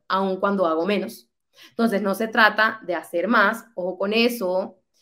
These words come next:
Y por otra parte, la ley universal de correspondencia que rige el mundo, lo que reza es que todo lo que sea coherente contigo va a llegar a ti. Y eso es simple ley de causa y efecto.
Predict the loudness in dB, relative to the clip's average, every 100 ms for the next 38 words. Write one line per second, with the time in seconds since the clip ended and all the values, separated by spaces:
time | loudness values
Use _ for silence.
0 | _ -20 _ 0 6 6 6 2 4 2
1 | 0 -4 -2 0 2 2 2 2 -2 -4
2 | -2 -2 -2 -4 -4 -2 -4 -2 -4 -2
3 | -4 -4 2 2 4 0 0 -2 0 4
4 | 4 4 0 -2 -2 -4 -2 -2 -2 0
5 | 0 0 -2 -10 _ _ _ -2 0 2
6 | 2 2 2 -2 -2 0 2 2 2 2
7 | -2 -4 -6 -8 -8 -8 -6 -6 -2 -2
8 | 0 0 0 -2 -4 -8 -10 _ _ 4
9 | 4 4 2 2 -2 -4 -2 0 0 0
10 | 0 0 -2 0 -4 -2 -4 -4 -10